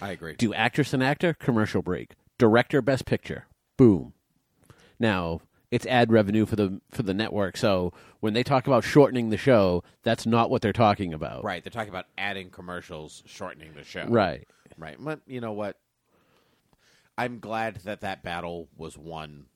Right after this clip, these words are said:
Speaker 1: not by the Academy. Because, as Guillermo del Toro said, editing and cinematography are literally the only two things that make films film.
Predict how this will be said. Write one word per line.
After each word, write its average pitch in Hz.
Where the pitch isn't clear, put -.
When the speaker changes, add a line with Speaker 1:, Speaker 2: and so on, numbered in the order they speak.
Speaker 1:
not 80
by 85
the 76
Academy. 67
Because, 113
as 117
Guillermo 165
del 131
Toro 104
said, 87
editing 170
and 113
cinematography 101
are 110
literally 151
the 131
only 135
two 127
things 98
that 90
make 90
films 85
film. 65